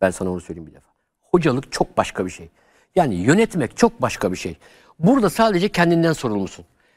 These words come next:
Gelirsin antrenmana, antrenmanını yaparsın hocam. Zaten yeteneklisindir. Kimseyi umursamazsın. Basar gidersin. Burada yönettiğin zaman yirmi beş tane oyuncu var.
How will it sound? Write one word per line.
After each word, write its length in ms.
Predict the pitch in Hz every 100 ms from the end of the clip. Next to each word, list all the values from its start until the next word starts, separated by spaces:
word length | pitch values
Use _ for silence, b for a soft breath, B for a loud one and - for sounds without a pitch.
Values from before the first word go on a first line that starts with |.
| _
Gelirsin 360 | 208 214 - 160
antrenmana, 540 | 127 131 127 151 175 _ _ _ _ -
antrenmanını 520 | 170 160 160 151 151
yaparsın 400 | 151 151 135 113
hocam. 220 | 110 131
Zaten 280 | - 202 147
yeteneklisindir. 720 | 131 117 113 107 104 104 107 - _ _ _
Kimseyi 300 | 160 - 135
umursamazsın. 680 | 147 143 - 127 117 - 131 b b _
Basar 260 | 160 147 131
gidersin. 500 | 117 123 110 107 117 b b 143 - _
Burada 520 | 123 143 190 170 185 b b b
yönettiğin 460 | 139 151 160 175 190
zaman 320 | 156 131 156 - _ _
yirmi 280 | 120 123 131
beş 120 | 127
tane 220 | 127 117
oyuncu 280 | 110 104 101
var. 120 | 92